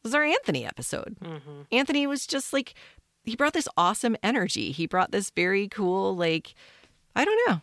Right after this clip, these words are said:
Speaker 1: It was very exciting to see him. He was very funny. Uh, I liked the way he talked about, um, just the way he kind of,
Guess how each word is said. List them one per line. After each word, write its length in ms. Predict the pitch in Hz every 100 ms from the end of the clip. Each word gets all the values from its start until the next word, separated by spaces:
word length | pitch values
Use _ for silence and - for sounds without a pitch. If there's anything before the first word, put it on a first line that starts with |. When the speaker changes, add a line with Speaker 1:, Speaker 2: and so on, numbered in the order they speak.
| -
Speaker 1:
It 60 |
was 140 | 233 240
very 300 | 220 302 494
exciting 380 | 440 330 359 311
to 60 | 359
see 220 | - 202
him. 300 | 220 214 247
He 200 | 226 208
was 200 | 180 -
very 260 | 165 180
funny. 540 | 240 - 147 147 185 226
Uh, 220 | 165 151 -
I 120 | 160
liked 340 | 156 156 -
the 80 | -
way 180 | 160 151
he 140 | 147
talked 300 | 151 139 143
about, 380 | 151 143 143 - - - - -
um, 480 | 165 160 127 127 180 _ _ _ _ _ -
just 220 | 180 185
the 80 | 196
way 180 | 170 156
he 160 | 160 175
kind 160 | 170
of, 100 | 156